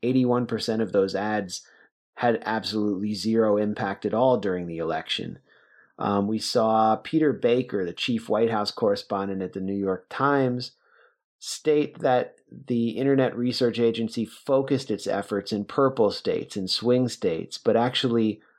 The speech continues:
only a thousand dollars was spent on Facebook ads targeting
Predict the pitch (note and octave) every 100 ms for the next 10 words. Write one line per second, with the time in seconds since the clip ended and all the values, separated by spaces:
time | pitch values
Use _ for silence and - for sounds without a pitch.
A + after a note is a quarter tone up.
0 | _ _ _ - A#2+ C3+ C#3+ B2+ A2 -
1 | A2+ B2+ A#2 A2+ G#2 G#2+ A2 F#2 - F2
2 | - - F#2+ F#2+ F2 - _ _ F2 F#2
3 | F#2+ F2+ - A#2 A2 A2 A2 G#2 - F#2+
4 | F#2+ F#2 D#2+ - _ _ _ _ _ -
5 | - - B2 A2+ A2 G#2+ G#2 G2+